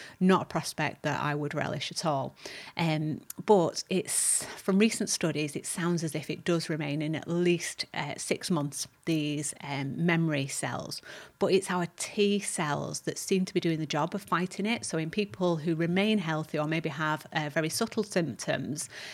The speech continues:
um, it is our lovely T cells, uh,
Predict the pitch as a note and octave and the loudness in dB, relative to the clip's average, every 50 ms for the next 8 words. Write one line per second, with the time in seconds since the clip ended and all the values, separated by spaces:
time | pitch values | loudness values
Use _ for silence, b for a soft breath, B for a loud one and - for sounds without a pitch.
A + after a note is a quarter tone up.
0 | B B B - F3 E3+ E3 D3+ - - F3+ D3 D#3 - F3 D3+ D#3 D#3+ D#3 D#3+ | B B B -2 0 0 0 0 0 0 0 0 2 0 0 0 0 0 2 4
1 | F3 F3 E3+ - - F3+ F3 E3 E3 E3 E3 - - - - - G3+ F3+ - - | 4 2 2 2 0 2 2 4 4 4 2 0 -2 -8 -2 0 2 2 2 0
2 | - D#3 D3 - C3 - - - - B B B B B B B - D#3 C#3 C#3 | -2 -2 -2 -2 -2 -4 -6 -8 -8 B B B B B B B -4 -2 -2 -2
3 | C#3 | -4